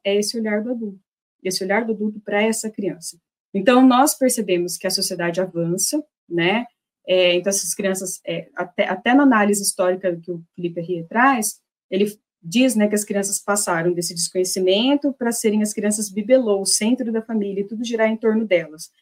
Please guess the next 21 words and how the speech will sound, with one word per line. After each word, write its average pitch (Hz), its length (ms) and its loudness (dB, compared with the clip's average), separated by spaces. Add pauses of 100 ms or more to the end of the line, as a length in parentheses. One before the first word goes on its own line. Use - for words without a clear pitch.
(280)
né? 214 240 2 (380)
Então, 208 360 4
muitas 269 400 6
vezes 262 260 2
nós 240 220 -2
percebemos 226 580 0
que 208 300 -6 (120)
ainda 320 460 4
hoje 247 420 4
as 233 120 -4
crianças 208 440 -2
estão 214 300 -2
no 226 120 0
centro 185 340 -4
das 170 220 -6
famílias, 190 440 -2
tal 247 400 2
como 185 360 0
o 175 120 -6
Arrier 170 400 -2
relata, 170 500 -6